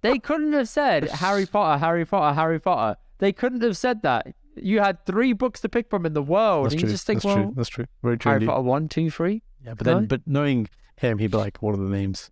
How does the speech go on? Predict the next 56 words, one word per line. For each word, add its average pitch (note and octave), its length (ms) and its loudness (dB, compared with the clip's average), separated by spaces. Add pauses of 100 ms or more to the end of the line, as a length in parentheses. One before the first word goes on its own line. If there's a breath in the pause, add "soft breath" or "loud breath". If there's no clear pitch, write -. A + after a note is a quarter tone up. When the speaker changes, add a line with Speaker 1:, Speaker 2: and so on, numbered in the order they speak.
(120)
Speaker 2:
What's A2 160 -2
the - 80 -8
plot?" G2+ 220 -4 (680)
Like, C3 320 0 (220)
it D#3 80 2
was F#3 260 4
Speaker 1:
Ah. - 20 -4
Speaker 2:
so F3 200 2
funny C3+ 260 0
though. G#2 160 -2
Like, G#2 120 -4
he B2+ 80 0
just B2 160 -6
called G#2 240 -2
them F#2+ 100 -4
out, F#2+ 120 -2
man. G2 320 -6 (140)
And G#2+ 100 -16
like, G2 160 -12 (280)
pow, - 140 -14
pow, - 100 -16
pow. - 360 -20 (600)
So, G#2+ 380 -2
uh, G2+ 120 -2 (160)
Speaker 1:
Well, A#3+ 100 -2
you G#3+ 80 0
could A#3+ 160 -2
just - 160 -12
say, G3+ 120 2
you E3 160 2
know, B2+ 240 0
"James C3 400 -2
and C#3+ 80 -4
the C3+ 60 -2
Giant C#3 320 -2
Peach." - 420 -6
Speaker 2:
all C3 100 2
right, G#2+ 100 -2
mate. G2+ 220 -6
All C3 80 0
right, A#2 120 2
Roald G2+ 180 0
Dahl. G2 280 -4 (240)
All A2 80 0
right, G2 120 0
mate. G2 160 -6 (440)
Okay. - 80 -8
Speaker 1:
Come - 140 -2
on, E3 160 0
man. A#2+ 220 0
Speaker 2:
All A2 60 2
right. G2+ 120 -2
Speaker 1:
Roald C3+ 200 2
Dahl, C#3 320 0
Speaker 2:
All A#2 100 0
right. G#2+ 100 -2